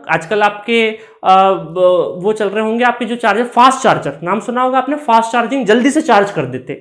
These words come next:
तो फास्ट चार्जिंग में क्या होता है, करंट सबसे ज़्यादा, मतलब करंट का वेरिएशन ज़्यादा होता है, आपका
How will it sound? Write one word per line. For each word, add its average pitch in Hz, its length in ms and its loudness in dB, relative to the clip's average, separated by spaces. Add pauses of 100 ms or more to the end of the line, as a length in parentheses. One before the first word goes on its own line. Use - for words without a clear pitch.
(280)
तो 247 60 0
फास्ट 285 340 -2
चार्जिंग 262 320 0
में 240 80 -4
क्या 233 120 -2
होता 220 180 -2
है, 294 60 -4
करंट 262 480 -2
सबसे 196 320 -14
ज़्यादा, 170 260 -4 (420)
मतलब 214 300 -4
करंट 220 280 2
का 254 80 0
वेरिएशन 170 420 -2
ज़्यादा 147 240 -4
होता 165 280 -8
है, 202 120 -6
आपका 208 300 -6